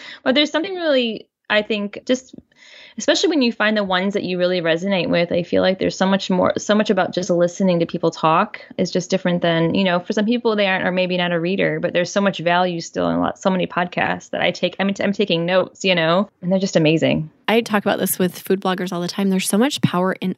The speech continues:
Speaker 2: audio and just hearing
Speaker 1: Yes.
Speaker 2: somebody's voice. So if you have a blog post that says the exact same words that you're listening to on a podcast,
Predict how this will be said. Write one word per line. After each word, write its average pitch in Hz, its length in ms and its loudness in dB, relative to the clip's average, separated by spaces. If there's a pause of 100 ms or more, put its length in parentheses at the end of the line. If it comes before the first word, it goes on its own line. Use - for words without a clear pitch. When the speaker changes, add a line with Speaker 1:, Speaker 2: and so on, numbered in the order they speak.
Speaker 2:
audio 208 600 0 (140)
and 214 120 0
just 202 240 -4
hearing 247 460 0
Speaker 1:
Yes. 180 200 -2 (400)
Speaker 2:
somebody's 226 400 2
voice. 185 240 2
So - 100 -2
if 185 120 -2
you 214 120 4
have 202 480 2 (140)
a 196 60 0
blog 196 520 0
post - 440 -2
that - 120 -8
says 185 220 -2
the 190 80 0
exact 190 460 -2
same 240 240 2
words 185 340 2
that - 100 -2
you're 190 160 0
listening 185 440 0
to 180 340 2
on 185 160 0
a 185 40 0
podcast, - 720 -2